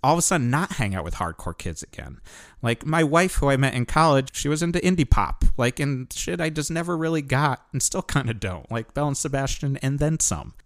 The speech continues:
But all of a sudden you're like, "Oh, maybe there's other things." And then also some of these kids start to get into drinking and drugs or whatever. But, like, for me,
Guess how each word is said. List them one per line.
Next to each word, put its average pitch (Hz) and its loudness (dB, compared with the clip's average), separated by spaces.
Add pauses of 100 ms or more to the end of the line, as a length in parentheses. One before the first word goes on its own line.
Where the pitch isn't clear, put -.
But 175 10
all 175 8
of 175 6
a - 0
sudden 175 0
you're 170 2
like, 170 -2
"Oh, 285 4
maybe 156 4
there's 196 0
other 220 2
things." 117 0
And 196 0
then 240 -2
also 220 0
some 151 0
of 147 2
these 139 0
kids 143 2
start 131 0
to 135 -4
get 131 0
into 131 -2
drinking 101 0
and 104 0
drugs 95 -4
or 98 0
whatever. 95 -2
But, 120 0
like, 120 2
for 123 0
me, 165 0